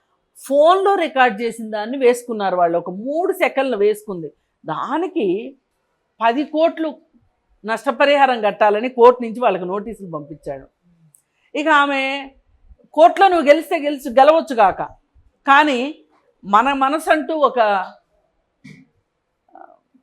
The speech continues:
కోర్టు ఉంటది, దానిలో నువ్వు ఎప్పుడు ఓడిపోతావు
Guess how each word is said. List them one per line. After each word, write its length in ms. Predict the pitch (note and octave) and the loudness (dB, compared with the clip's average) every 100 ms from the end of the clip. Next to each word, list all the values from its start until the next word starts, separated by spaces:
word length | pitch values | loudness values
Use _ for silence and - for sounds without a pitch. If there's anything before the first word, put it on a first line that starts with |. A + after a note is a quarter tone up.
| _ | _
కోర్టు 320 | - C#4+ C#4+ B3+ | 4 6 6 -4
ఉంటది, 440 | G#3 F#3 D3 _ _ _ _ _ _ | -4 -8 -10 _ _ _ _ _ _
దానిలో 360 | F3+ G#3 B3+ C#4 | 0 2 4 2
నువ్వు 160 | B3 G#3 | 2 0
ఎప్పుడు 280 | G#3 C#4+ | 0 0
ఓడిపోతావు 640 | C#4 A#3 G#3 G#3 F#3+ E3 | 4 4 2 -6 -4 -4